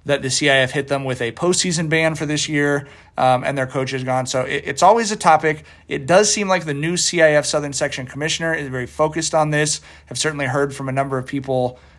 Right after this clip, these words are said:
um, close to the office over there that, uh, would not be surprised if we see some change in the way this stuff is legislated.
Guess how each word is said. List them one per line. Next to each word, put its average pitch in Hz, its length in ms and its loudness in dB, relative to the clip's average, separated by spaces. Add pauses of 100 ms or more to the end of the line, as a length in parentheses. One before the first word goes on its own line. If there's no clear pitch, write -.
(100)
um, 123 420 2
close 175 440 4
to 151 380 2
the 143 100 4
office 156 420 6
over 147 180 0
there 143 220 4
that, 127 300 -2
uh, 123 280 2 (280)
would 147 100 -2
not 165 160 6
be 170 100 0
surprised 147 500 2
if 139 120 -8
we 139 80 -6
see 139 500 -4 (220)
some 156 240 -6
change 208 500 2
in 185 180 -2
the 160 100 0
way 156 220 2
this 151 180 -2
stuff 143 280 2
is 131 140 -4
legislated. 127 840 -2